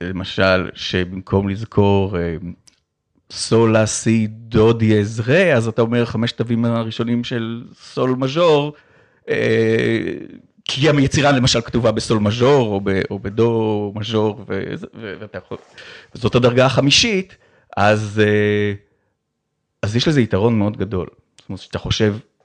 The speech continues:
גם על זה, ולא רק על זיכרון שלילי, אה, נטו, שהוא כמובן קיים כשאתה מנגן הרבה פעמים יצירה, אה, כי אתה כבר מבין משהו על היצירה, ואם אתה, נגיד, הגעת לקטע, אה, כי,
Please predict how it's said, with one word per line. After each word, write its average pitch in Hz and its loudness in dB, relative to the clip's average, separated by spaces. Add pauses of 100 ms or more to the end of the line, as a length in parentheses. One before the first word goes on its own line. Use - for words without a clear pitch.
גם 101 2
על 95 -2
זה, 113 2
ולא 101 4
רק - -2
על 92 2
זיכרון 95 0
שלילי, 90 0 (120)
אה, 87 -4
נטו, 92 -2
שהוא 87 -4 (160)
כמובן 160 -2
קיים 87 0
כשאתה - -6
מנגן 90 -4
הרבה 87 -6
פעמים 92 2
יצירה, 98 -2 (580)
אה, 90 2 (240)
כי - 0
אתה 147 2
כבר 135 2
מבין 127 2
משהו 85 -6
על 76 -14
היצירה, 73 -16 (120)
ואם 92 -6
אתה, 92 -6
נגיד, 90 -8
הגעת 98 -4
לקטע, 90 -6
אה, 80 -4
כי, - -20